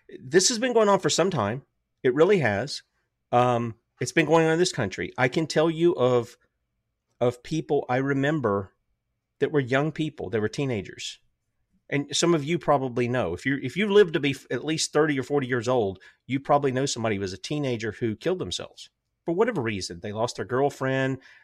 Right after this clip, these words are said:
they were sick, they w-, weren't liked by, you know, friends or whatever the case may be. And I, th-, the point is, is this.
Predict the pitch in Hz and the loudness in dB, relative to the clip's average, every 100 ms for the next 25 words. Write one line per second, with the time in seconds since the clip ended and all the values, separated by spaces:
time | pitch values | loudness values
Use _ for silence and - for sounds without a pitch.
0 | - 95 90 92 - 160 147 143 - - | -8 -6 -6 -6 0 4 4 2 -4 -20
1 | _ _ - 101 101 98 95 - _ _ | _ _ -12 -6 -4 -4 -8 -12 _ _
2 | _ _ _ _ _ - 123 123 131 135 | _ _ _ _ _ -10 -10 -4 -2 -2
3 | 127 _ 117 104 123 139 - 120 120 120 | -4 _ -10 0 0 0 -2 0 2 2
4 | 107 _ _ - 123 104 - 127 131 127 | -2 _ _ -8 -4 -4 -2 -2 0 0
5 | 117 95 151 143 139 113 - 107 92 123 | -2 -2 -2 -4 -2 -2 -2 -6 -6 -8
6 | - _ _ _ _ _ _ _ _ _ | -10 _ _ _ _ _ _ _ _ _
7 | _ _ _ _ - 147 139 135 131 - | _ _ _ _ 2 6 6 4 2 -4
8 | _ _ _ _ _ - 214 _ _ - | _ _ _ _ _ -18 -18 _ _ -4
9 | 135 139 - 139 - 160 147 185 214 254 | -4 -4 -12 -14 -4 -4 0 2 2 0
10 | - 131 120 127 113 131 147 - - - | 0 2 2 0 -2 -2 0 -2 -6 -10